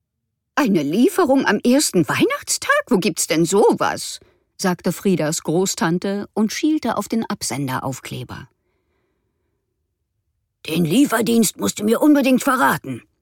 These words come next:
sagte Onkel Heinrich, „falls ich den Hochzeitstag mal wieder vergesse.“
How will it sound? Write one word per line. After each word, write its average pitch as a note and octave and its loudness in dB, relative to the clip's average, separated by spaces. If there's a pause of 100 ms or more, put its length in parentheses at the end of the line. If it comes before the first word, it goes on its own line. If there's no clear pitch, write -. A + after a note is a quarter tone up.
(180)
sagte E3 -2
Onkel E3+ -2
Heinrich, D#3 -6 (300)
„falls - -6
ich E3+ -6
den - -8
Hochzeitstag - -4
mal A#2 -8
wieder A#2 -8
vergesse.“ A#2 -6